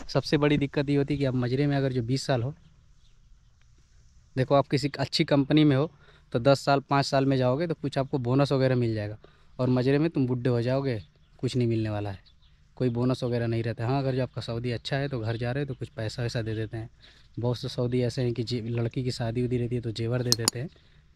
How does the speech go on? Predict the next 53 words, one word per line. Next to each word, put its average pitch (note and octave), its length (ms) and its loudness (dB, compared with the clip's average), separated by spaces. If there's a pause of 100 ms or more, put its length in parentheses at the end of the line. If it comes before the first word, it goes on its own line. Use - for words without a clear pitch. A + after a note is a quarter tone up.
(440)
तो C#3+ 60 0
इसके C#3+ 240 0
लिए E3+ 320 2 (720)
कंपनी C3+ 360 2
ही D3+ 120 0
सही D3 260 4
है, D3 120 0 (320)
और A2 260 -2
मजरे A2+ 280 -2
में A#2+ 160 0
अगर A2+ 160 -4
जो, A2 100 -6
जो G#2+ 140 -4
जानने A2 340 -2
वाला A2+ 200 -4
है, A2 200 -6 (680)
वीज़ा G#2+ 260 -2
दे A2 180 -2
रहा A2 120 -2
है A2 100 -6
तो C3+ 160 -8
उसके A#2 220 -8
लिए C3 140 -4
बेस्ट A2+ 320 -6
है। - 60 -16 (400)
लोग C#3 160 6
को C#3 100 0
end C#3+ 220 4
करने C#3 220 4
से C3 80 -4
पहले C3 200 2
आप C3 80 2
लोगों C3 180 2
से B2 80 2
छोटी C#3 300 0
सी C#3+ 100 -4
request C#3 360 2
है D3 60 2
कि C3 80 -2
please F3 260 2
channel C3 260 4
पे C3 80 0
पहली C3 260 4
बार C3+ 140 6
है C3 60 -2
तो B2+ 60 -2
channel B2+ 280 0
को B2+ 80 -2
subscribe, C#3+ 480 0
video B2+ 340 2
को C3 80 0
एक B2 160 -2
like D3 240 4